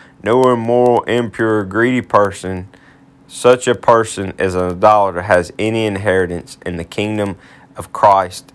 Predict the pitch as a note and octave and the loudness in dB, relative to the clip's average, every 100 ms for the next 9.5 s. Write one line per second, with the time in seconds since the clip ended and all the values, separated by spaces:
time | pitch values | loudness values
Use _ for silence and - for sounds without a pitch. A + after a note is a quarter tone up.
0 | _ - F#2 F2+ E2 - E2+ D#2+ - - | _ -2 0 -2 -8 -4 -2 -2 -6 -14
1 | _ _ _ _ _ _ _ _ _ _ | _ _ _ _ _ _ _ _ _ _
2 | _ _ _ _ _ _ - - G2 G#2 | _ _ _ _ _ _ -20 -18 -2 2
3 | G2+ G2+ - A#2 A2+ G#2 - A#2 F#2+ - | 2 0 -2 2 4 2 2 0 0 -2
4 | F#2+ F2+ - - - - _ - A2+ G#2 | -2 -4 -12 -20 -20 -20 _ -8 -6 -4
5 | G2 A2+ A#2+ A2 A#2 A#2+ - _ _ _ | 4 4 4 2 2 2 0 _ _ _
6 | _ _ _ _ - G#2 C3 A#2 G#2+ G#2 | _ _ _ _ -10 -4 -4 -2 0 4
7 | C3+ B2+ A2+ G#2 F2 F#2+ - G#2+ A2 B2 | 6 6 2 -2 -2 -2 -2 -4 -2 2
8 | B2+ A#2 - A#2+ A2 G2 G2 - G2 G2 | 2 2 2 2 2 2 0 -8 -8 -10
9 | F2+ - A#2 F#2+ | -14 -4 -2 -2